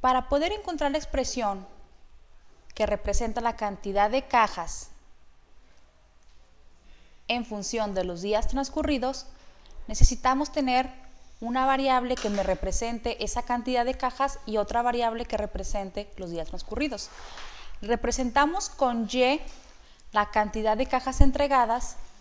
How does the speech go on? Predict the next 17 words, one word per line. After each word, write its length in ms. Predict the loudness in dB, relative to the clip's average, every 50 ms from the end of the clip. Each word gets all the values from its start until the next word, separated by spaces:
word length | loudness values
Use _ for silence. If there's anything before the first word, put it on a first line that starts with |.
| -20 -20 -20 -20 -10 -6
y 120 | -6 -2
con 200 | 2 2 2 4
X 520 | 6 4 4 2 0 -4 -2 0 0 0 0 -2 -4 -6 -8 -12 -14 -20 -20 -20 -20 -20 -20 -20 -20 -20 -18 -10 -4
los 220 | -2 0 0 0 0
días 300 | 2 2 2 4 2 0
transcurridos. 760 | -2 -2 -4 -6 -8 -10 -8 -8 -8 -10 -10 -12 -12 -8 -8 -8 -8 -8 -10 -14 -18 -20 -20 -20 -20 -20 -20 -20 -20 -20 -20 -20 -20 -20 -20 -20 -20 -20 -18 -14 -8 -2
Ahora 640 | 0 2 2 4 4 6 4 4 4 0 -12 -16 -16 -16 -16 -12 -4
vamos 340 | 0 2 2 2 2 2 2
a 80 | 4 4
identificar 840 | 4 4 2 0 0 -2 -4 -4 -4 -4 0 2 4 4 4 2 -2 -10 -14 -18 -20 -18 -10
cómo 240 | -4 -2 0 0 6
se 140 | 10 12 12
relacionan 840 | 12 12 6 4 2 2 2 0 2 2 2 2 0 -2 -2 -6 -10 -12 -14 -18 -20 -20 -20 -20 -20 -20 -20 -20 -20 -20 -20 -20 -20 -20 -20 -20 -18 -20 -20 -20 -20 -20 -20 -20 -20 -20 -20 -20 -20 -20 -20 -20 -20 -20 -20 -20 -16 -8 -4
la 120 | -4 -4
cantidad 500 | 0 0 0 0 0 -2 0 2 2 4
de 160 | 4 2 2 2
cajas 580 | 4 2 4 4 4 2 2 2 0 -4 -10